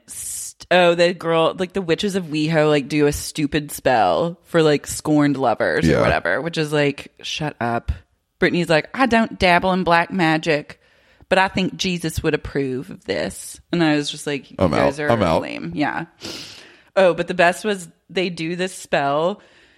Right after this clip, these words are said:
Speaker 1: and, like, pretty much everyone's wasted by this point, and they, like, do the spell, which is, like, you write your name on a candle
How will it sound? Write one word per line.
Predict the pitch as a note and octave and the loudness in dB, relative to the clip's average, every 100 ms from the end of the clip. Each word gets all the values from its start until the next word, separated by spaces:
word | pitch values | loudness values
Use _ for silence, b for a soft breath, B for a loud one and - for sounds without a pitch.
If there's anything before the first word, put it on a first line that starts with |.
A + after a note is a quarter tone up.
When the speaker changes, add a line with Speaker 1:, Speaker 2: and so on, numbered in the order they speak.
| b - | b -8
Speaker 1:
and, | F#3+ F#3 | -6 -4
like, | E3+ D3+ _ - | -8 -8 _ -6
pretty | - D4 | 2 4
much | E4 - | 4 4
everyone's | - F3 E3+ D#3+ D#3 - | 2 2 0 0 -2 -8
wasted | E3 D#3 D3 - F#3+ F#3 | -2 0 0 0 -2 2
by | F#3+ | 2
this | F#3+ G3 - | 2 -2 -2
point, | A3+ A3 - | 0 0 0
and | F#3+ | 0
they, | E3+ | 0
like, | E3 D#3 D#3 | 0 -2 -6
do | F3 | -4
the | F#3 | -4
spell, | F3 - D3 D#3 | -4 2 4 4
which | D#3 | 0
is, | D#3 | 0
like, | D#3 D3+ - - | 2 2 -2 -8
you | D#3 C#3+ | -6 0
write | C#3+ D3+ | 2 2
your | - F3 | 2 2
name | D3+ D#3+ | 4 4
on | D3+ | 2
a | |
candle | C#3+ - C3+ C3+ C#3+ D3 C#3+ C#3+ | 0 -2 0 2 4 4 4 4